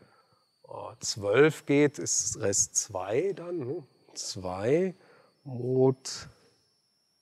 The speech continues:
drei. Hab ich mich auch nicht vertan. Ja, vierzehn zwei passt, ne? So, plus in den Dreierdings achtzehn modulo drei ist null.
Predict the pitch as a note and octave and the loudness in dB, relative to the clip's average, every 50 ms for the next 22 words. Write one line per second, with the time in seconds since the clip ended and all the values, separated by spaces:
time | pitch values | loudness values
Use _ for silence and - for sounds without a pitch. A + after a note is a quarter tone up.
0 | _ _ _ - C3+ A2+ A#2 A2 A2 A#2+ B2 C3+ D#3 F#3 F3+ D3 - _ _ _ | _ _ _ -16 -14 -10 -8 -6 -4 -2 0 2 2 2 0 -2 -6 _ _ _
1 | _ _ _ _ _ _ _ _ _ - - A2 G#2+ A2+ A2 A2 A2+ A#2 - - | _ _ _ _ _ _ _ _ _ -8 -4 -2 0 2 2 2 0 -2 -2 -4
2 | A2 G#2+ - - A2 A#2 C#3 D#3+ D3+ C3 A2+ G#2+ G2 A2+ C3+ B2+ - - A#2+ C3 | -6 -6 -4 -2 -2 -2 -2 -2 -4 -8 -8 -8 -8 -8 -8 -8 -6 -4 -4 -4
3 | B2 - - C3+ A#2+ A#2 - - A#2 A2 B2 C3+ B2+ - - - F2 - - - | -2 -2 -4 -4 -4 -4 -6 -6 -6 -4 -4 -6 -8 -8 -8 -8 -8 -6 -8 -8
4 | - - D3 E3 D3 - - - - - - - - - - _ - B2 G#2+ G2+ | -6 -4 -4 -4 -4 -6 -10 -20 -20 -20 -20 -20 -20 -20 -20 _ -4 -2 0 0
5 | G2 G2+ G#2+ - _ _ _ _ _ _ _ _ _ _ _ - - A#2+ A2+ A#2+ | 0 -2 -6 -12 _ _ _ _ _ _ _ _ _ _ _ -2 2 4 6 8
6 | A#2+ C3 D3 E3 - - - - - - - - - - - - - _ _ _ | 10 10 10 8 8 4 2 0 0 0 0 -2 -4 -6 -10 -14 -20 _ _ _
7 | - _ - C3+ A#2 A#2 A2+ A#2+ A#2+ A#2 A#2+ A#2+ A#2+ G#2+ G#2+ A2 A#2+ B2 A#2+ A#2+ | -18 _ -6 -4 -2 0 2 4 4 4 4 2 4 6 6 8 8 8 8 8
8 | A#2+ A#2+ A#2+ B2 A#2+ - - - - - - - _ _ _ _ _ _ - C#3 | 8 6 6 6 4 0 -2 -4 -8 -14 -20 -20 _ _ _ _ _ _ 4 4
9 | D3 - - - - E3 D#3+ D3 D3+ D3 D3 C#3+ D3 D3 C#3+ C3+ C3+ C#3 B2 B2+ | 4 4 0 0 2 2 4 4 6 6 6 6 6 4 4 4 4 4 2 2
10 | A#2 A#2 A#2 A#2+ A#2+ A#2 A#2 C#3 C3+ A2 - - G2+ G2+ G2 F#2 F#2 F#2 G2+ A#2 | 2 4 6 6 4 4 2 0 -4 -6 -4 -4 -4 -4 -4 -4 -6 -8 -10 -10
11 | B2+ | -12